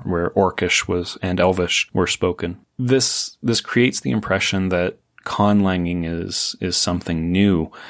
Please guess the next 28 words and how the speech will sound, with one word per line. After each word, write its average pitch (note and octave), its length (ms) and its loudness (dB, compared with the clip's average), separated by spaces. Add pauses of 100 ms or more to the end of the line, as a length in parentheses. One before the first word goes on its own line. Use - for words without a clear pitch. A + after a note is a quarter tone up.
(380)
And F#2+ 100 0
of F#2 80 -6
course, - 260 0
we G2 80 4
know F#2 280 2
that F2 260 0 (140)
J F#2 260 2
R F2 240 2
R F2 180 4
Tolkien E2 600 -2
created F2 500 2
languages, E2 1000 0
um, E2+ 540 -4
for - 240 0
his F2 200 -2
Lord E2 180 2
of D#2+ 60 -2
the E2 80 -2
Rings E2 580 0 (100)
a-, - 40 -6
and F2 380 -4
other F2 200 0
novels F2 840 2 (160)
quite F2+ 220 2
a E2+ 40 2
long E2+ 240 0
time F2+ 260 0
ago. E2+ 280 0